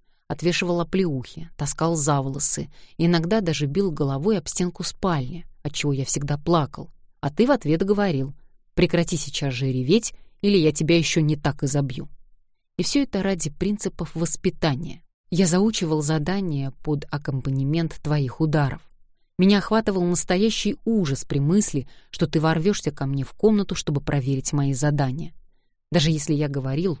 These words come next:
что еще не доделал, все равно получал взбучку». Помимо абсолютной безрезультативности избиений, не способных породить ничего, кроме страха, чувства унижения, желания отомстить и ответного насилия,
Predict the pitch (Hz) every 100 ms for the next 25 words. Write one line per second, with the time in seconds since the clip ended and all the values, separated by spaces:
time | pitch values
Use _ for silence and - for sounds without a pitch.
0 | - - - 135 - 156 131 127 127 127
1 | 175 202 196 - - _ - - 269 175
2 | 131 139 180 139 127 - 139 131 123 123
3 | 123 139 - - - - - _ _ _
4 | _ _ _ _ _ _ _ - 180 277
5 | 285 240 - - - 147 143 196 185 160
6 | 147 165 151 139 135 - 147 - 190 139
7 | - 139 131 135 131 175 208 151 131 -
8 | - - 160 - 160 208 165 - 160 156
9 | 160 180 - - 180 220 - - 190 147
10 | - 135 131 - 180 208 208 131 - -
11 | - _ 226 220 170 160 151 147 135 185
12 | 185 135 127 147 151 139 135 147 147 -
13 | 202 - 180 - 160 - 160 170 151 139
14 | 127 135 135 - 196 208 202